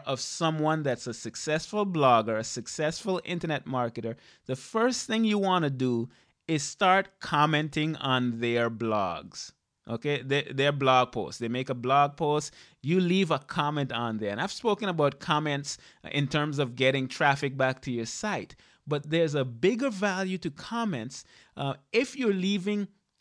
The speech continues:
high quality comments that provide value, and you're doing this on a regular basis. Most bloggers,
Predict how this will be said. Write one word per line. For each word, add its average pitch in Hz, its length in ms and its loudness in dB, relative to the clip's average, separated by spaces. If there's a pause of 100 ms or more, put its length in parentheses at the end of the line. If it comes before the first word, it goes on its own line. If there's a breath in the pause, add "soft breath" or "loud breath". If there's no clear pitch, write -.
high 202 300 2
quality 214 640 0
comments 185 720 -4 (240 soft breath)
that 147 400 0
provide 180 640 0
value, 170 680 0
and 143 120 -2
you're 139 100 0
doing 220 280 0
this 226 180 -2
on 185 100 -2
a 143 100 2
regular 208 520 0
basis. 180 720 -2 (560 soft breath)
Most 180 520 0
bloggers, 151 800 4